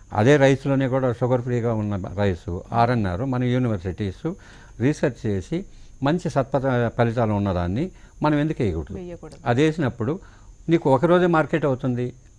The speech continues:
Speaker 1: నువ్వు ఎవరికి, అంటే గవర్నమెంట్కి కూడా మనం లే-, అమ్మాల్సిన అవసరం లేదు.
Speaker 2: మ్మ్.
Speaker 1: దాన్ని బాగా ఎండబెట్టి రెండు రో-, రెండు నెలలు స్టాక్ పెట్టుకొని బియ్యం చేసి కానీ అమ్మితే మూడింతలు డబ్బులు వస్తుంది కదా. మన హడావిడిగా కోసిన తెల్లవారుతోనే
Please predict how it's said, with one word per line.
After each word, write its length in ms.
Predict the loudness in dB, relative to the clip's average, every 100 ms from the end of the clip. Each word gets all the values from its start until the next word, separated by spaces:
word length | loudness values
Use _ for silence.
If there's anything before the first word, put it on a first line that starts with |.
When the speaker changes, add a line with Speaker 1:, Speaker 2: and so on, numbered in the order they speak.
| -20 -20 -20 -4
Speaker 1:
నువ్వు 140 | 2 4
ఎవరికి, 600 | 6 4 2 0 0 -2 -8 -16 -6
అంటే 400 | 0 2 0 2 6
గవర్నమెంట్కి 400 | 6 4 0 2
కూడా 160 | 2
మనం 440 | 2 2 2 2 4
లే-, 340 | 4 4 0 -2
అమ్మాల్సిన 400 | 2 4 4 2
అవసరం 300 | 2 2 2
లేదు. 240 | 2 0 -8 -14
Speaker 2:
మ్మ్. 520 | -16 -16 -20 -10 2
Speaker 1:
దాన్ని 260 | 4 4
బాగా 340 | 2 2 4 4
ఎండబెట్టి 680 | 4 2 0 0 -2 -8 -8 -16 -20 -10
రెండు 260 | 2 2 4
రో-, 320 | 2 2 4
రెండు 200 | 2 2
నెలలు 240 | 2 0 -2
స్టాక్ 340 | 2 2 2
పెట్టుకొని 520 | -2 -2 -4 -4 -4 -4
బియ్యం 360 | 0 2 2
చేసి 260 | 0 -2 -4
కానీ 140 | -4
అమ్మితే 420 | -4 -6 -4 -6 -6 -18 -20 -20 -20 -20 -20 -20 -20 -10
మూడింతలు 480 | -4 -2 -2 -4 -4
డబ్బులు 260 | -4 -4
వస్తుంది 260 | -6 -6 -8
కదా. 180 | -8 -12 -14 -6
మన 140 | -4
హడావిడిగా 580 | 0 4 6 6 4 2
కోసిన 360 | 2 0 0 0
తెల్లవారుతోనే 640 | 2 4 2 2 -4 -4